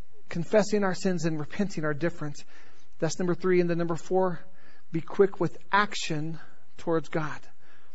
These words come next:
Acts chapter three says this in verse nineteen, "Now repent of your sins and turn to God,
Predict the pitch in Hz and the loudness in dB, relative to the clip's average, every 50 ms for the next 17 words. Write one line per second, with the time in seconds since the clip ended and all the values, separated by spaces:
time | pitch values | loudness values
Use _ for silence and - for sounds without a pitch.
0 | - - - - - - - - - - - - - 170 170 - - 196 180 185 | -4 -4 -4 -4 -4 -4 -4 -4 -4 -4 -4 -2 -2 0 0 0 2 0 0 2
1 | 180 165 143 170 180 170 151 - - 160 147 131 147 160 139 135 - - 147 139 | 0 -2 0 2 2 2 2 2 2 0 0 2 0 0 0 0 0 -2 -2 -2
2 | 123 151 151 - - 156 147 147 131 - - 160 156 147 139 131 127 - - - | -2 -2 -2 -2 0 0 0 -2 -2 -2 -2 -2 0 0 0 -2 -2 -2 -4 -4
3 | - - - - - - - - 170 170 165 156 165 156 - 196 214 214 - 240 | -4 -4 -4 -4 -4 -4 -2 0 0 2 2 2 2 2 2 2 2 2 2 2
4 | 170 175 170 156 - - 151 135 131 135 160 170 - - - - - - - - | 2 2 0 0 0 0 0 0 0 0 -2 -2 -2 -4 -4 -4 -4 -4 -4 -4
5 | - - - - - - - - - - - - - - - - - - - 220 | -4 -4 -4 -4 -4 -4 -4 -4 -4 -4 -4 -4 -4 -4 -4 -4 -4 -2 2 4
6 | 240 262 254 202 165 165 170 190 190 - - - - - - - - 185 185 185 | 6 6 6 6 4 4 2 2 0 -2 -4 -4 -4 -4 -2 0 2 2 2 0
7 | 175 - 180 160 214 220 185 139 131 - | 0 -2 0 2 2 2 2 0 -2 -4